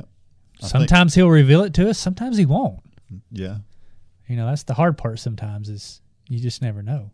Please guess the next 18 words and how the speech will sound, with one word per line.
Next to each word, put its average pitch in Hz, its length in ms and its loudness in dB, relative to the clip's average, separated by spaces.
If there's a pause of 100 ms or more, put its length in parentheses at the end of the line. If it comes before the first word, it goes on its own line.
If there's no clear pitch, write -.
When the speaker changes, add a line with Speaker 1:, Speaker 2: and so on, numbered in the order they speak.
(140)
Speaker 2:
We'll 156 140 -2
Speaker 1:
Yeah. 233 80 0
Speaker 2:
know 175 60 2
one 147 180 2
day. 101 260 -10 (200)
Speaker 1:
Yeah. 113 260 -6 (360)
Yeah. 98 200 -10 (480)
I 98 80 -8
just 98 160 -8
know 95 120 -6
God 90 300 -8
speaks - 400 -14
through, 87 400 -12 (160)
through 160 180 -2
circumstances 98 840 -8
so, 98 340 -12
so 90 300 -14
often. 85 360 -16